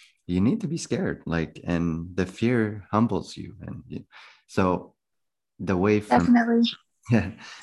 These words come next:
Speaker 1: And as I started to become more and more at peace with him, he became more like a, a s-, a gorilla, like a happy gorilla. It's like he got smaller and smaller and smaller and more friendly and more friendly. And, and now he's
Speaker 2: Mm-hmm.
Speaker 1: like, loose in my awareness.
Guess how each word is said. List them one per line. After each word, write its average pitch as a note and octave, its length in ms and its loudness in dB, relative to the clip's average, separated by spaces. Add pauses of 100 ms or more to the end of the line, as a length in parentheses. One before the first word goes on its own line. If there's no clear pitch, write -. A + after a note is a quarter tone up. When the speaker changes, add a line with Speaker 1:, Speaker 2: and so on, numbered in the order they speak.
(160)
Speaker 1:
And G2 320 4
as C#3 240 2
I B2 260 0
started G#2 400 -2
to F2+ 80 -12
become F#2 340 0
more F2 220 2
and E2+ 140 0
more F2 420 -2 (100)
at F2 180 -6
peace - 300 -4
with A#2 140 -6
him, C#3+ 260 -4 (240)
he G#2+ 120 -2
became B2 340 2
more G#2 320 2
like F2 200 -2
a, E2 260 -4 (120)
a - 40 -8
s-, - 240 -10
a F#2+ 80 -2
gorilla, F2+ 480 2
like D#2+ 220 -4
a E2+ 60 0
happy F#2 320 -2
gorilla. E2 400 -2
It's E2 220 -6
like F2 160 -4
he F2+ 200 -4
got F2+ 220 -4
smaller F#2 360 -2
and F2+ 140 -4
smaller F2 300 -2
and E2+ 100 -2
smaller F2 320 0
and E2 100 0
more E2+ 180 2
friendly E2+ 360 -4
and E2+ 80 -2
more E2 140 -4
friendly. F2 500 -6
And, F#2 140 -14 (840)
and F2 200 0
now G2 200 2
he's A3+ 200 2
Speaker 2:
Mm-hmm. D#2 160 -6 (200)
Speaker 1:
like, F2 260 0
loose F#2 540 -2
in E2+ 180 0
my E2+ 160 0
awareness. E2 640 -2